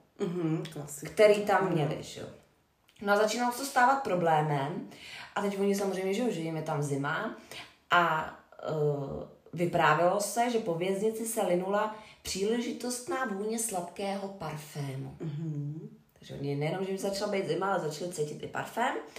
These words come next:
Speaker 2: No a, o, ti vězni se ve svých celách začali cítit nepohodlně.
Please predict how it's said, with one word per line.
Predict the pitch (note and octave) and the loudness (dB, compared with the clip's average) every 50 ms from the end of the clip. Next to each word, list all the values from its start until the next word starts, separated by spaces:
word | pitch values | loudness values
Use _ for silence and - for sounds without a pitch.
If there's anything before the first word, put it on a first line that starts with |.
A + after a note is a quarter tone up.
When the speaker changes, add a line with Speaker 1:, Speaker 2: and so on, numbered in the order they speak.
| - - - - - - - - - - - - | -16 -16 -16 -16 -14 -14 -14 -14 -16 -16 -12 -4
Speaker 2:
No | G#3 A3+ B3 C4+ C4 - - | 2 2 2 2 2 0 0
a, | G#3+ G3+ G3 G3 F#3+ F#3 - - - | 2 2 2 2 2 0 0 0 -2
o, | - C4+ F3+ F3 F3 F3 F3 F3 F3 E3 E3 D#3+ D#3+ - - | 0 4 4 6 6 6 6 6 4 4 2 0 -2 -6 -8
ti | - F#3+ D#3+ | -6 -4 0
vězni | D#3 D#3+ E3+ E3+ - A3+ B3 C4 C4 | 2 2 2 2 2 2 2 2 0
se | - - A#3 G#3 | 2 2 0 2
ve | G3 G3 | 2 0
svých | G3 - F#3+ G3 G3 G3 - | -2 -2 -2 -2 -2 -2 -2
celách | G3 F#3 F3+ F3 F3 F3+ | -2 2 4 6 4 4
začali | F3+ F3 F3 F3 E3+ D#3 | 2 0 -2 -4 -6 -6
cítit | D3 D3 C#3+ - A#2 - - | -6 -6 -6 -6 -6 -4 -4
nepohodlně. | F3+ F3+ F#3+ G3 G3 F3+ F3 E3 D#3 F3 E3 D#3+ D#3 D#3 D#3 D3+ D3+ - - | -4 -4 -4 -4 -2 -2 0 0 0 -2 -4 -2 -2 -4 -4 -4 -4 -8 -10